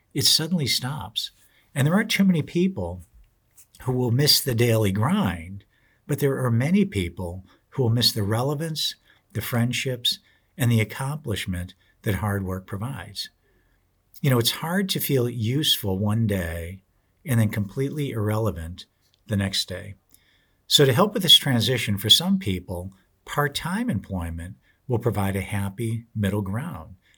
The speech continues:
I think, I look at it as a very healthy thing. Maintaining relevance, you know, with the hot, with the, uh, stress that can sometimes result from being fully engaged. You don't have it. That's what part-time rele-, uh, that's what part-time work brings to you.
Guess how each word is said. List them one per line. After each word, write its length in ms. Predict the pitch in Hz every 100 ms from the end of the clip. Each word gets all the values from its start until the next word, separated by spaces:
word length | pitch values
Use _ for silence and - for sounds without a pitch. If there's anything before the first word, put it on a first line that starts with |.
| -
I 120 | 143
think, 240 | 185 196 190
I 140 | 120 147
look 220 | 208 107
at 180 | 98 98
it 80 |
as 120 | 101 98
a 40 |
very 220 | 98 107
healthy 320 | 101 104 -
thing. 380 | 98 143 123 92 - _ - _ -
Maintaining 640 | 113 139 151 151 151 143
relevance, 600 | 101 95 92 98 123 - _ _ _ _ _ -
you 140 | 110
know, 120 | 101 98
with 280 | 139 110
the 140 | 104 98
hot, 320 | 92 123 127
with 200 | 117 107
the, 200 | 113 101
uh, 120 | 95
stress 640 | 92 - 139 143 98 - -
that 120 | -
can 160 | 110 104
sometimes 760 | - 143 151 101 90 90 95 - _ _ -
result 640 | 110 95 127 107 104 117 - _ _
from 160 | - 107
being 180 | 101 98
fully 320 | - 104 110
engaged. 540 | 113 127 180 92 92
You 100 | 107
don't 200 | 117 131
have 300 | 120 147 185
it. 140 | - - _ - _
That's 180 | - 110
what 120 | 113
part-time 480 | - 110 107 110 107
rele-, 340 | 107 107 113 120
uh, 40 |
that's 220 | 104 110
what 100 | 101
part-time 400 | 95 104 104 104
work 220 | 104 98
brings 300 | 120 117 117
to 100 | -
you. 240 | 92 95